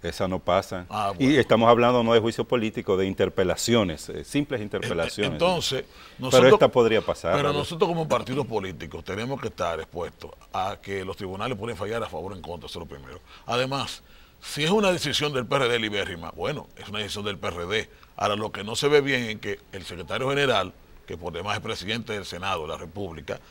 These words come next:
Speaker 2: primero está cometiendo una doble falta. Segundo, porque no es un problema del P L D,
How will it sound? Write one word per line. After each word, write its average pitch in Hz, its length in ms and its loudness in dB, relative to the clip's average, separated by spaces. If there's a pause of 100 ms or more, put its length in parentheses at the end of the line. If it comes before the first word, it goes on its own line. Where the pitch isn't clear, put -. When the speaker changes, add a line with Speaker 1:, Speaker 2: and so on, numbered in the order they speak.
(400)
Speaker 2:
primero 135 460 4
está 135 180 -2
cometiendo 131 380 -4
una 120 80 -4
doble 113 240 -2
falta. 82 300 -6
Segundo, 131 360 -2
porque 107 180 -8
no 110 80 -8
es 110 40 -10
un 131 60 -8
problema 113 440 -6 (380)
del 95 240 -8
P 101 240 -6
L 90 220 -8
D, 65 200 -14